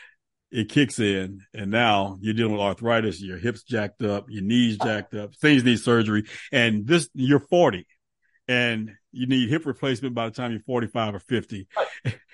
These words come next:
Speaker 1: And then you got titanium in your knee when you're fifty-five. And so now for the next,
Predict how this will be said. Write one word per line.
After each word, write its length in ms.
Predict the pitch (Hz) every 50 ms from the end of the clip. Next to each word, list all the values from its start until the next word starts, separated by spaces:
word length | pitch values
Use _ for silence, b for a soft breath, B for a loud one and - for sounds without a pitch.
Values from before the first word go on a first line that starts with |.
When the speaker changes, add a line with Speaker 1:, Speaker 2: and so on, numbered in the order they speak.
| B B
Speaker 1:
And 160 | 147 135 123
then 120 | 131 127
you 80 | 123 131
got 160 | 127 123 113
titanium 580 | - 131 135 127 - - 175 175 165 160 156 151
in 100 | 143 135
your 120 | 131 127
knee 440 | 117 123 135 135 131 127 127 127 120
when 140 | 113 117 117
you're 100 | 117 113
fifty-five. 800 | - 147 131 120 127 - _ 123 110 104 101 101 101 98 98 101 B B B B B B
And 340 | - 131 120 113 113 117 110
so 200 | - - 131 120
now 540 | 120 139 160 175 160 139 127 123 127 127 - _ _ _ _ _ _ _ _ _ _ _ _
for 120 | - 147
the 100 | 127 127
next, 540 | 117 135 196 254 247 - - - - - _